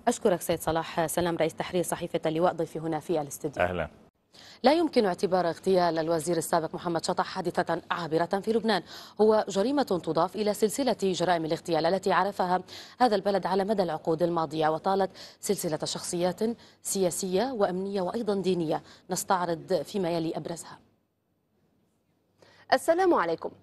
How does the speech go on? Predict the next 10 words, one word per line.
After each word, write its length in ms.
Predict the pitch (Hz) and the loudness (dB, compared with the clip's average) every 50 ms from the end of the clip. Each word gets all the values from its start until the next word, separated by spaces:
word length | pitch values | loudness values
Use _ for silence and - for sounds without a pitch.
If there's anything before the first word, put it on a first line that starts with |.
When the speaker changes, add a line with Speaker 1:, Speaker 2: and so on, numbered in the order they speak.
| _ _ - - - - | _ _ -20 -20 -12 -4
Speaker 3:
شهد 320 | - - 392 403 403 302 269 | 2 2 4 4 4 4 4
العام 300 | 226 208 208 247 262 233 | 4 4 2 2 2 0
الحالي 360 | 214 - - 196 208 233 247 | 2 2 2 0 2 2 2
اغتيال 420 | 226 - - 220 214 226 254 262 | 2 2 2 4 4 4 6 4
القيادي 480 | 220 196 - - 220 208 190 220 277 269 | 4 2 2 4 4 4 4 2 0 0
في 80 | - | 2
المقاومة 460 | 240 208 196 185 - 254 254 247 226 208 | 2 2 2 4 4 4 2 4 4 2
الإسلامية 560 | 196 - - - 220 208 220 262 277 262 226 | 0 0 0 2 2 4 4 6 6 6 6
حسان 520 | 214 - - 208 - - - 247 254 247 | 4 4 0 -4 0 2 2 4 6 6
اللقيس، 540 | 220 190 180 - - - 277 302 302 - | 4 4 2 0 0 0 0 0 0 -2